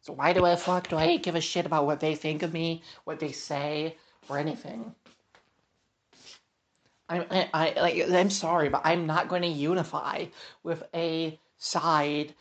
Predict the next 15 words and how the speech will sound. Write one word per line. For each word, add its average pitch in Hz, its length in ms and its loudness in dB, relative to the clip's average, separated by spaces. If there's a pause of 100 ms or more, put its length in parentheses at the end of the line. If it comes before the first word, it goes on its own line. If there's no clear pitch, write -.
(140)
that 156 160 -4
wants 160 300 0
me 165 200 2
gone, 147 520 -4
that - 160 -6
wants 156 280 -2
me 165 180 0
dead, 135 560 -4 (540)
that - 220 0
wants - 400 -2
to 165 120 -2
try 180 320 -2
to 170 100 4
force 165 600 -2
me 156 320 -4